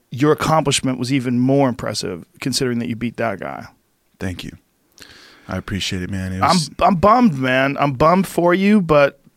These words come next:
Speaker 1: I'm also, I'm also happy that you were able to pull off what you pulled off. And, I mean,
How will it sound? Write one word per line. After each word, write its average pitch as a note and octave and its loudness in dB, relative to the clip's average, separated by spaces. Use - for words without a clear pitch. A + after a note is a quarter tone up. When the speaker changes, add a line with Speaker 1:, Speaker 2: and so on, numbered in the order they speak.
Speaker 1:
I'm C#3 4
also, D3+ 2
I'm C#3 4
also D3+ 4
happy B2+ 0
that A2 -4
you A#2+ 0
were B2 2
able A2+ -2
to G2+ -4
pull A#2 -2
off A2+ -2
what G#2+ -6
you A2 -6
pulled G#2+ -6
off. A2 -6
And, G#2 -8
I - -14
mean, A2+ -4